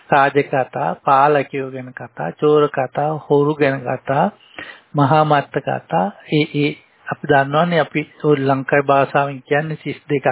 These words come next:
කියලා. නමුත් මෙතන තියෙන්නේ විසි හතයි. විසි හතයි තියෙන්නේ. අපි තිස් දෙකයි කියවට විසි හතයි තියෙන්නේ. එකට එක,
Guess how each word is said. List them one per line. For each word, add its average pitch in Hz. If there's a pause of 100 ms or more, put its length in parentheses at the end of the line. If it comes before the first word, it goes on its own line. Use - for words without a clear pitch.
(100)
කියලා. 156
නමුත් 160 (200)
මෙතන 143
තියෙන්නේ 156
විසි 139
හතයි. 127 (1300)
විසි 156
හතයි 151
තියෙන්නේ. 135
අපි 135
තිස් -
දෙකයි 139
කියවට 156
විසි 139
හතයි 135
තියෙන්නේ. 151
එකට -
එක, 135